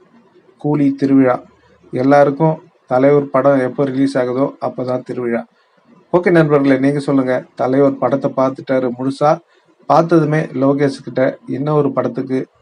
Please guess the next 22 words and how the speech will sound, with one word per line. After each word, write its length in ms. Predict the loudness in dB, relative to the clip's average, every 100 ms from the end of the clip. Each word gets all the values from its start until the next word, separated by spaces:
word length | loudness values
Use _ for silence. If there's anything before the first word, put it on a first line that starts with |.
| _ _
ரெடி 300 | -14 -4 -2
பண்ணுங்க 420 | 0 0 -2 -4 -6
கதை" 320 | -6 -2 -2
அப்படின்னு 600 | -2 -6 -8 -8 -8 -10 _ _ _ _
சும்மா 300 | -14 -8 -6
அதிரடி 420 | -4 -2 0 -2
காட்டிருக்காரு. 640 | -2 -6 -8 -6 -4 -4 -6 _ _ _ _ _ _ _ -2
நீங்க 300 | 2 2 2
சொல்லுங்க, 480 | 2 2 2 0 -2 _
சூப்பர் 360 | -6 -4 -2
ஸ்டார் 260 | 0 2 2
ரஜினிகாந்த் 580 | 0 -2 -2 0 0 -2
மீண்டும் 540 | -4 -2 0 -2 -4 _ -4
லோகேஷ் 420 | -2 0 -2 -4
கனகராஜ் 440 | -6 -2 0 -2 -4
இணைந்தால் 440 | -8 -2 -2 -4
எப்படி 260 | -10 -6 -4
இருக்கும்? 400 | -4 -6 -6 -8 _ _ _
உங்களுடைய 440 | 2 6 6 6 2
கருத்துக்களை 400 | 0 0 -2 -2
கமெண்ட்ல 380 | -4 -2 0
சொல்லுங்க. 460 | 0 -2 -4 -4 -6